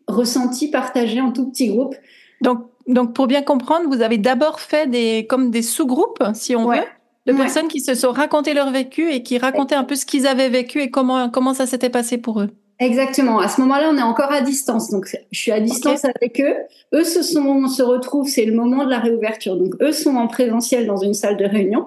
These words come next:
Speaker 1: par groupe, petit groupe de trois, et moi à distance avec eux pour les interviewer et aider la, chacun tour à tour à exprimer, voilà, ce, avec quelles ressources il a fait face,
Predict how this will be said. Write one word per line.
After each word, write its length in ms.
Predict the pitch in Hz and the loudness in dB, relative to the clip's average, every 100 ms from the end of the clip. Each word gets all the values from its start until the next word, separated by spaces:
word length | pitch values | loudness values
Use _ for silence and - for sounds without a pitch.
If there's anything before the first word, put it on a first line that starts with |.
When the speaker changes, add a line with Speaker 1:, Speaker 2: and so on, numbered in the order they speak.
| - | -2
Speaker 1:
par 240 | 233 226 190 | -4 -2 -4
groupe, 220 | - 202 | -2 0
petit 240 | 226 220 208 | 0 0 0
groupe 280 | 208 247 202 | 0 2 0
de 80 | |
trois, 340 | 185 - 247 - - - - - | -2 -2 -2 -4 -12 -20 -6 0
et 80 | 208 | 2
moi 180 | 240 | 4
à 80 | 262 | 2
distance 400 | 226 214 254 247 240 | 2 0 0 0 0
avec 300 | 202 196 247 | 0 0 0
eux 80 | |
pour 140 | 254 233 | 2 2
les 160 | 202 208 | 2 0
interviewer 800 | 208 226 202 208 196 254 - - _ - | 0 0 2 0 0 -2 -4 -16 _ -2
et 240 | 202 202 | 2 2
aider 380 | 190 220 277 269 | 2 2 2 2
la, 180 | 247 196 | 2 0
chacun 720 | - 226 226 - - 277 269 | 0 -4 -4 -10 -4 0 2
tour 220 | - 220 | 2 0
à 80 | 208 | 0
tour 420 | 208 269 320 - - | 0 0 0 -6 -2
à 120 | 208 214 | 0 0
exprimer, 640 | - - 254 233 233 175 - | -2 0 2 4 0 -2 -2
voilà, 220 | 214 240 | -2 -2
ce, 200 | - 208 | -2 0
avec 400 | 202 196 208 208 | 2 2 0 2
quelles 160 | 269 | 2
ressources 480 | 247 254 262 277 - | 2 2 0 0 0
il 80 | 220 | 0
a 80 | 220 | 2
fait 160 | 233 | 0
face, 420 | 226 175 - - | -2 -2 -4 -8